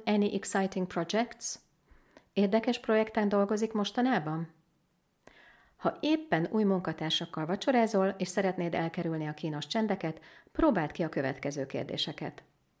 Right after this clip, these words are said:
How long have you worked in finance? Mióta dolgozol pénzügyi területen? How was your first week at work?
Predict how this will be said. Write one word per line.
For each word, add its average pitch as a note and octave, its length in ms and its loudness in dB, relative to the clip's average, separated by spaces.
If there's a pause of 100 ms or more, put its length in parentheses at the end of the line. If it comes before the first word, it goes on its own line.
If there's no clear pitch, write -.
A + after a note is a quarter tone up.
(600)
How D#4 220 6
long F#3 220 4
have E3+ 180 0
you F#3 160 4
worked F3 320 0
in G3+ 140 4
finance? D#3 760 -2 (560)
Mióta A#3 380 2
dolgozol F#3 460 2
pénzügyi E3+ 440 -2
területen? D3+ 640 -8 (800)
How G3+ 260 2
was A3 180 2
your A3 140 2
first G3+ 340 2
week A3+ 240 0
at D3 220 -4
work? - 400 -8